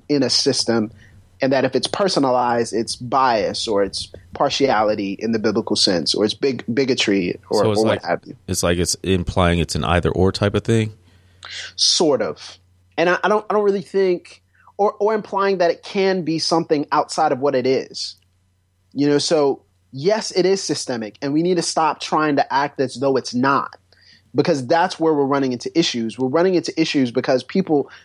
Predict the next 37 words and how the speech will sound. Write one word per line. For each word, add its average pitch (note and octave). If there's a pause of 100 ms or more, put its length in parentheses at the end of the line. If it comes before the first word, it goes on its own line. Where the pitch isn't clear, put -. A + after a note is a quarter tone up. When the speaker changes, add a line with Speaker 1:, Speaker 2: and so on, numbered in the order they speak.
Speaker 1:
people G#3
say, C#3 (560)
you D#3
know, C#3
"You D3+
have D#3+
your D3
bathrooms, C#3+
what C3+
more C3+
could C3
you B2+
want?" C3
because F#3+
they C#3+
think C#3
racism B2+
is A2
individual, A2 (640)
Speaker 2:
Uh-huh. G2
Speaker 1:
not E3+
because D3 (560)
it's E3
systemic. G#3
Like, C3+
we D#3+
have F3+
to, D#3 (340)
we D#3
have F3
to D#3+
drive C#3+
that C#3
home. C#3
You C3+
cannot D3+
repent C#3